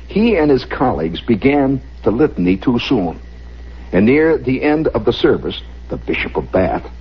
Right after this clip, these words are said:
and Wells had turned over two pages at once.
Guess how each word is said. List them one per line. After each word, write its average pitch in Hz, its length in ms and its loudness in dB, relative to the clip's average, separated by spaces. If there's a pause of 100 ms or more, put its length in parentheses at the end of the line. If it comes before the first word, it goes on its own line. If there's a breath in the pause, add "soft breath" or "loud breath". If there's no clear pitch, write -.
(180)
and 85 180 2
Wells 90 520 2 (320)
had - 160 -2
turned 170 260 2
over 117 200 4
two 214 220 -2
pages 110 380 2
at 107 120 0
once. - 360 -6